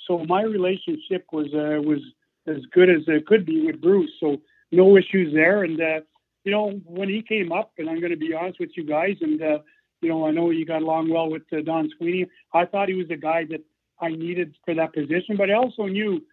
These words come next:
I was in my tenth year, and, uh, there was a good chance that by the end of my contract, it would be time to move on. Uh, like anything else, you know, uh, uh, you can still get along with players, but sometimes, as G M say, a new voice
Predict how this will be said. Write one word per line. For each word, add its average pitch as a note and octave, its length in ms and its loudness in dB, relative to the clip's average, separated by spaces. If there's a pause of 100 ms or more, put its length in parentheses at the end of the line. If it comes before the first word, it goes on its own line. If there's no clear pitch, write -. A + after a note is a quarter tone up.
(220)
I F3 100 0
was F3 140 -4
in E3+ 80 -4
my E3+ 120 -4
tenth F3 360 -6
year, F#3+ 360 -4
and, D#3+ 180 -6
uh, D#3 340 0 (440)
there E3 180 -6
was E3 140 -6
a D#3 40 -6
good E3+ 220 -2
chance F#3+ 360 0
that D#3 100 -6
by D#3 160 -2
the E3 100 0
end E3+ 80 -2
of D#3+ 60 -2
my D#3 120 0
contract, D#3+ 760 -2 (420)
it D#3+ 100 -4
would D#3 140 -6
be D#3 120 -8
time E3+ 280 -2
to D#3 60 -4
move D#3 260 4
on. F#3 400 0 (380)
Uh, D#3 420 -2 (240)
like A3 140 -4
anything B3 340 0
else, F3+ 340 -2
you E3+ 80 -4
know, F3+ 220 -2
uh, E3 180 -2 (500)
uh, D#3+ 380 -10 (420)
you F#3+ 100 -6
can G3+ 240 -2
still A#3 160 4
get G#3 160 2
along G3 280 0
with E3+ 160 -8
players, F3 380 -2 (400)
but D#3 160 -12
sometimes, F#3 500 -2
as D#3 140 -4 (260)
G F3 140 -6
M E3+ 240 -6
say, F#3+ 180 0
a D3 60 -4
new D#3+ 200 -2
voice F3 360 -2